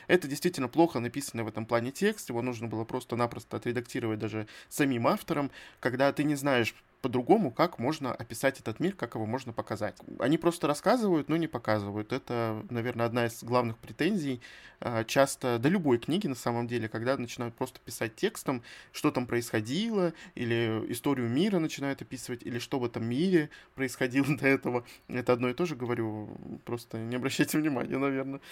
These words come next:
на меня. Ну, короче, меня просто это раздражает очень сильно в фэнтези, и меня начинает просто коробить,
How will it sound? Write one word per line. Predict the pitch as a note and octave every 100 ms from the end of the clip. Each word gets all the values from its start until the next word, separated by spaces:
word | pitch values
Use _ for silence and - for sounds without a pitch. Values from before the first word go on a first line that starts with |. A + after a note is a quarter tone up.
| - -
на | C3+
меня. | C#3+
Ну, | C3+
короче, | D3 E3+ F3+ F3 D#3 D3
меня | C3+ C#3 G#3
просто | F3 F3 C#3
это | -
раздражает | B2+ A#2+ B2 A#2+
очень | A2+ -
сильно | A#2 A#2+ A#2+
в |
фэнтези, | D#3+ B3 E3+ C3 A2+ - -
и | B2+
меня | C3+
начинает | D3 C#3+ C3 B2+ A#2 -
просто | B2 - -
коробить, | B2+ C#3 A#3+ C3+ -